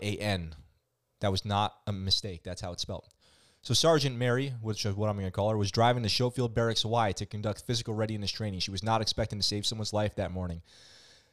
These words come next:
Sergeant Mary was unknowingly driving behind a vehicle of a soldier from the same unit. Before she knew it, the vehicle in front of her suddenly lost control and rolled over several times before coming to rest upside down on a steel property gate, almost impaling the driver.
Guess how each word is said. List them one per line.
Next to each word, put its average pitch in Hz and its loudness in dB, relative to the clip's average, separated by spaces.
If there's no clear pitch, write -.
Sergeant 131 6
Mary 127 6
was 117 4
unknowingly 127 4
driving 110 2
behind 107 0
a 101 2
vehicle 107 2
of 98 4
a 95 0
soldier 110 0
from 104 -6
the 98 -4
same 104 -2
unit. 110 -4
Before 127 2
she - 2
knew 127 0
it, 123 0
the 107 -2
vehicle 113 0
in - -4
front 113 0
of 110 -6
her 107 0
suddenly 107 -2
lost 101 0
control 110 -2
and 95 -4
rolled 107 0
over 107 -4
several 107 -2
times 101 -6
before 98 -10
coming 107 -4
to 101 -2
rest 104 0
upside 107 -2
down 104 -2
on 87 -6
a 85 -4
steel - 0
property 101 -4
gate, 104 -4
almost 113 -2
impaling 107 -2
the 95 -6
driver. 92 -2